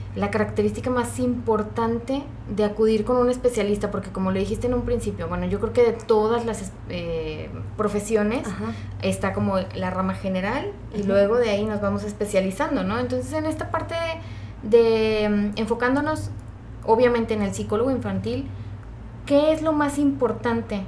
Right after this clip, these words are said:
Speaker 1: eh, que debemos de tomar en cuenta para realmente acudir con un especialista?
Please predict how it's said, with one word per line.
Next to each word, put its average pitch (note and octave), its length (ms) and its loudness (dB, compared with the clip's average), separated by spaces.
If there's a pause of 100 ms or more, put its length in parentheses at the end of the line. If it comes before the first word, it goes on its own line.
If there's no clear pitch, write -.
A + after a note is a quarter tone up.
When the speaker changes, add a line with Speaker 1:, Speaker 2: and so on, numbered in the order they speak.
(600)
Speaker 1:
eh, F3+ 180 -8
que G#3 100 0
debemos G3+ 320 2
de A#3 80 4
tomar G#3+ 240 0
en G#3 140 0
cuenta G3+ 380 0 (140)
para F#3 240 0
realmente A#3+ 640 4
acudir G#3+ 320 2
con A3 140 -4
un G#3+ 140 -2
especialista? F#3 720 -6